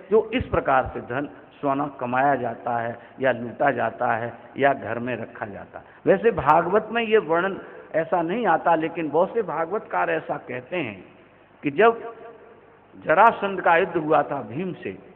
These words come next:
और जरासंध का वध करके जो जरासंध का राज मुकुट था,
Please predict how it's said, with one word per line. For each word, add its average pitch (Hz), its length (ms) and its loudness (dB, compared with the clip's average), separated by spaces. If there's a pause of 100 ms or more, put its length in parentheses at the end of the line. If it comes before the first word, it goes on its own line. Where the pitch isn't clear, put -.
(1000)
और 175 160 4
जरासंध 202 520 4
का 175 160 2
वध 151 280 -2
करके 151 300 -4
जो 156 120 -4
जरासंध 151 640 0
का 143 180 -2
राज 139 360 -2
मुकुट 127 300 -8
था, - 560 -4